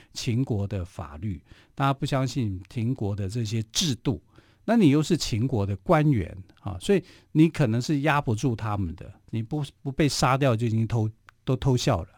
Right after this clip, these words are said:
啊。就沛县县令讲说，“哎，这好像有点道理啊，有点道理，那我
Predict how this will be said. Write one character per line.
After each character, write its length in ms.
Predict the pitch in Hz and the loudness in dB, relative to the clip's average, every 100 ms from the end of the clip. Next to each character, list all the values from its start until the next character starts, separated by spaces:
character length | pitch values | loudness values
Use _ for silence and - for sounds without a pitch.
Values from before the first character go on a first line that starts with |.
| - | -16
啊。 160 | 104 95 | -16 -6
就 180 | 202 208 - - - - | 0 0 -2 -20 -20 -4
沛 160 | - 202 | 2 6
县 160 | 185 | 6
县 180 | 160 180 | 6 4
令 140 | 170 | 4
讲 220 | 143 104 104 | 2 0 -2
说 100 | 131 | -2
，“哎， 140 | 151 127 - | -2 -4 -2
这 120 | 165 | -4
好 140 | 113 | -2
像 180 | 98 135 | -2 -2
有 140 | 117 | -2
点 160 | 120 87 - | -4 -6 -2
道 240 | 127 92 | -2 -2
理 200 | 85 - | -6 -12
啊， 200 | - - _ _ - | -16 -16 _ _ 0
有 140 | 160 | 2
点 120 | 156 | 2
道 180 | 139 156 | 2 0
理， 100 | 117 | 0
那 180 | 123 143 | -2 -4
我 180 | 107 | -6